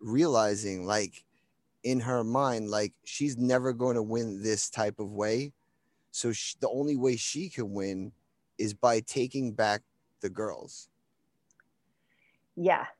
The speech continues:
Speaker 2: yeah, I, I definitely
Speaker 1: And
Speaker 2: agree.
Speaker 1: in, in my mind, I feel like there's a part of her that wants to take back these girls and eventually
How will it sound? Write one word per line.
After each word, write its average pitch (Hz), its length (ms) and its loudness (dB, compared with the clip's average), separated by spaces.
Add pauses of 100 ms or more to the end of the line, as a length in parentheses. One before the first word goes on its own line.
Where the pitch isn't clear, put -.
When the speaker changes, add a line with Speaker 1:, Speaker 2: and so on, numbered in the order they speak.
(200)
Speaker 2:
yeah, 156 200 2
I, 190 360 2
I 185 80 2
definitely 208 640 0
Speaker 1:
And 143 40 6
Speaker 2:
agree. 139 580 -4 (480)
Speaker 1:
in, 139 220 4
in 131 200 0
my 120 180 2
mind, 139 640 -2 (1300)
I 120 280 2
feel 196 520 0
like 107 380 0 (380)
there's 123 300 2
a 113 100 -2
part 135 400 2
of 165 140 -6
her 110 420 -2 (1400)
that 113 220 0
wants 135 360 -2
to 127 120 -8
take 123 340 -2
back 127 240 0
these 117 240 -6
girls 127 580 0 (800)
and 120 160 0
eventually 120 960 0